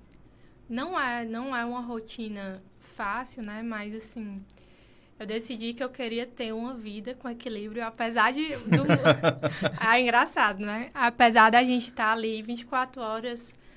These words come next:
Speaker 1: pensando no comércio exterior, em direito aduaneiro, em resolver a solução dos nossos clientes e tudo mais. Mas, é, s-, o exercício físico pra mim é muito importante, é, me fez ter disciplina, me fez,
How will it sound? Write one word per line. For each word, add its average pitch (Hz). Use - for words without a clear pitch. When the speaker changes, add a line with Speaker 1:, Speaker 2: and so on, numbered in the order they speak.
Speaker 1:
pensando 220
no 214
comércio 214
exterior, 208
em 214
direito 214
aduaneiro, 202
em 214
resolver 202
a 208
solução 214
dos 208
nossos 202
clientes 214
e 220
tudo 202
mais. 220
Mas, 240
é, 214
s-, -
o 240
exercício 233
físico 247
pra 262
mim 240
é 254
muito 240
importante, 254
é, 185
me 220
fez 233
ter 214
disciplina, 214
me 220
fez, 220